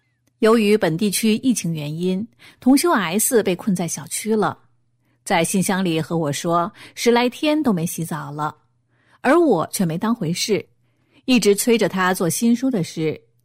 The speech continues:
他倒和我聊起这个，心里有些不解。还有个 L 同修也被困在小区了，还觉得大姐同修这时候正需要你出去协调，你却被困在家里坐等，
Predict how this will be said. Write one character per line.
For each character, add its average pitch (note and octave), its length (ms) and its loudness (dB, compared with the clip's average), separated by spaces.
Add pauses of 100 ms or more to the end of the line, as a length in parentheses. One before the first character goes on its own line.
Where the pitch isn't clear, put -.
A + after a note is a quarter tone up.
他 E4 180 0
倒 - 120 4
和 G#3 240 0
我 E3 280 4
聊 E3+ 160 0
起 G#3 120 -2
这 A#3 340 0
个， D3 220 -4 (220)
心 F#3 220 -2
里 F3 80 0
有 D3+ 120 -2
些 E3 200 -2
不 E3+ 160 -2
解。 D#3 280 -4 (1040)
还 G#3+ 220 2
有 G3+ 120 4
个 F3 200 0
L F3+ 320 -2
同 E3+ 240 -2
修 F#3 420 0
也 F#3+ 160 2
被 C#4+ 140 2
困 B3 240 2
在 F3+ 180 0
小 D3+ 180 -8
区 - 220 -8
了， D#3+ 260 -2 (600)
还 B3 160 2
觉 A#3 180 4
得 G#3 260 4
大 A#3 200 0
姐 F#3+ 120 -2
同 F3 240 -2
修 G#3 320 4
这 G#3+ 160 2
时 F#3 200 -2
候 G3 260 2
正 G#3+ 180 2
需 - 140 -2
要 F#3+ 140 2
你 F3 200 -2
出 F3 140 -4
去 G3+ 100 -2
协 F3+ 280 -2
调， D#3 360 -4 (380)
你 C4+ 80 4
却 D#4 140 2
被 D4+ 120 2
困 C#4+ 240 0
在 B3 140 2
家 C4 260 0
里 A3+ 140 2
坐 B3+ 320 0
等， E3 220 -6